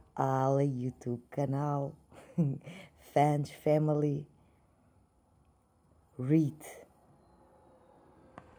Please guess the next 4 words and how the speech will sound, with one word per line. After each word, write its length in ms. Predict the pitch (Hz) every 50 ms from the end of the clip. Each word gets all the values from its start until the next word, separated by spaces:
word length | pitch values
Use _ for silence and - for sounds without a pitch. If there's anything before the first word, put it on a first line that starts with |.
| - - -
Lezen. 680 | - 147 147 151 160 170 175 170 143 - 139 120 123 123 - - - - - - - - - - - - - - - - - - - - - - - - - - - - - -
Leren. 720 | - 147 147 147 151 165 170 165 160 160 156 160 160 156 - - - - - - - _ _ _ _ _ - _ - - - - - - - - - - - - - - - - - - -
It's 340 | 160 156 160 - - - 156
a, 340 | 151 143 143 139 131 -